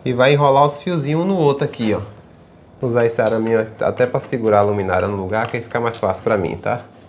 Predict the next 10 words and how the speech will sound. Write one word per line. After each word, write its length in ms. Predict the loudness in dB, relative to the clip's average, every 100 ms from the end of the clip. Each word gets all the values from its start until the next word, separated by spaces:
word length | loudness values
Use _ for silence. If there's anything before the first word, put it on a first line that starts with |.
| -20 -20 -20 -20 -20 -20 -20 -20 -20 -20 -20 -20 -20 -12
Aí 120 | -8
eu 60 | -4
vou 120 | -4
pegar 360 | 2 2 4 2
aqui, 340 | 0 -4 0
ó, 140 | 0 -2 -6
isolar 720 | -6 -2 0 2 2 0 -4 -10
a 80 |
fiação 800 | -8 -4 -4 -4 -6 -4 -2 -6 -10 -20 -20 -20 -20 -20 -20 -20 _ -20 -20 -10 -2
todinha. 640 | 0 0 -4 -2 -2